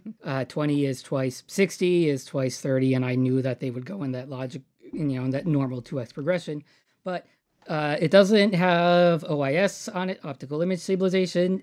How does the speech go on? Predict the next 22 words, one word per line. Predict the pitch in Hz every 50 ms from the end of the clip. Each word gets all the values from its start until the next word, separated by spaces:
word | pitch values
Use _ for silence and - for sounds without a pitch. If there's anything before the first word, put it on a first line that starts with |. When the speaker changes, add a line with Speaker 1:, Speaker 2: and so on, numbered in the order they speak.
| - _
Speaker 2:
and | 156 147 147 147 147 143 139 233 220 196
Speaker 1:
Hmm. | 170 165 165 160 156 156 156 165
Speaker 2:
it's | 160 185
also | 190 240 254 - 277 247 220 185
dimmer | 151 131 131 123 170 175 202 208 156 143 143 139 131 127 - _ _ _ _ _
than | 220 147 143 151 143 143 135 135 135 135 - -
the | 185 135 151 151 147 143 143 139 139 139 139 135 127 - _ _ _ _ _ _ _ _ _ _ _ -
one | 143 143 147 151 147
X | 139 135 131 - - - - - - - _ _ _ _ _ _ _ _ _ _ - -
or | 175 147 135 123 127 131 _ _ _ _ _ _ _ _
<laughs> | _ _ _ _ _ - -
wide | 196 156 147 147 147 156 156 151 147 - 165 -
angle, | 151 143 139 247 - 180 170 156 202 - - - _ -
<laughs> | 339 330 220 190
wide | 190 208 214 214 220 196
but | 175 196 165
not | - 190 180 311 254
super, | 208 262 247 220 175 156 - - 185 226 294 294
Speaker 1:
<laughs> | 262 214 - -
Speaker 2:
uh, | - 165 165 156 147 147 147 147 - - _
Speaker 1:
Uh. | 202 185 185 180 185 180 175 185 175 - _ _ _ _ -
Speaker 2:
one. | 151 147 139 135 135 143 143